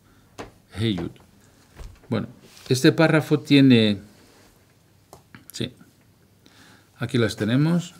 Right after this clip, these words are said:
las podéis visualizar. Este párrafo tiene cuarenta y nueve palabras, que son las cuarenta y nueve puertas de santidad. Acordaros que cuando estábamos en Egipto,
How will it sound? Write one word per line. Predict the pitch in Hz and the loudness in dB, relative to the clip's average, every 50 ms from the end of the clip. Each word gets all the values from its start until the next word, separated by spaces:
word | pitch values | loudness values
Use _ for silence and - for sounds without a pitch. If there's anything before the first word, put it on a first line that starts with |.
| - - - | -20 -20 -20
las | - - | -20 -10
podéis | - - 104 107 117 104 | -6 -4 -2 -2 -2 -2
visualizar. | 107 104 - - 98 92 95 90 - - 131 139 151 - - - - - - - - - - - - - - - - - - - - - - - - - - - - - - | -4 -8 -8 -6 -6 -8 -8 -8 -8 -8 -6 -6 -8 -10 -14 -18 -20 -20 -20 -20 -20 -20 -20 -8 2 4 4 4 2 -4 -14 -20 -20 -20 -20 -20 -20 -20 -20 -20 -16 -8 -8
Este | 120 - - 160 | -4 0 0 0
párrafo | - 156 151 147 147 - - 156 | 2 2 2 2 0 0 0 -2
tiene | - - 151 151 143 | 0 2 2 2 2
cuarenta | 131 131 127 123 113 127 | 4 4 4 4 4 2
y | 120 | 2
nueve | 123 135 139 139 131 127 | 4 4 4 4 2 0
palabras, | 120 - 107 98 98 101 101 101 117 143 175 180 180 - - - - - - - - - - _ _ _ _ _ _ _ _ _ _ _ - - - - - - _ - - _ _ _ - _ _ _ _ _ _ _ _ _ _ _ _ _ _ _ _ _ _ _ _ _ _ _ _ _ _ _ _ _ _ _ _ _ _ - - - - - - - - - - - - - _ _ _ | 0 -2 -2 -2 -2 -4 -4 -2 -2 -2 -2 -2 -4 -6 -10 -12 -12 -12 -12 -12 -14 -16 -16 _ _ _ _ _ _ _ _ _ _ _ -20 -20 -20 -20 -20 -20 _ -20 -20 _ _ _ -20 _ _ _ _ _ _ _ _ _ _ _ _ _ _ _ _ _ _ _ _ _ _ _ _ _ _ _ _ _ _ _ _ _ _ -20 -20 -20 -20 -20 -20 -20 -20 -20 -20 -20 -20 -20 _ _ _
que | - 123 | -4 -2
son | 123 - 160 156 | 0 2 4 4
las | 147 139 127 - | 4 2 0 -2
cuarenta | - - - - 127 123 123 120 107 123 | -8 -12 -2 2 4 4 4 4 4 4
y | |
nueve | 120 123 135 147 147 147 135 | 4 4 4 4 4 2 2
puertas | 127 - 143 139 127 127 143 135 127 | 2 0 0 0 2 0 -2 -2 -2
de | 120 113 | -2 -2
santidad. | - - 117 113 110 117 117 123 156 175 151 - | -2 -2 -2 -2 -2 -2 -2 0 0 -2 -2 -2
Acordaros | 123 123 - - 120 113 110 135 147 151 170 170 - - | -4 -6 -2 -2 -2 0 2 4 4 4 4 2 0 -4
que | - - - 143 143 151 160 151 156 | -4 -2 0 2 2 2 0 -2 -2
cuando | - - 117 117 117 | -2 -2 0 0 -2
estábamos | 110 - 123 120 123 127 127 123 127 | -2 -4 -2 0 2 2 2 0 0
en | 127 120 | -2 -2
Egipto, | 117 110 - - 123 123 - - 127 127 135 131 - | -2 -2 -4 -6 -6 -6 -6 -4 -4 -4 -4 -4 -8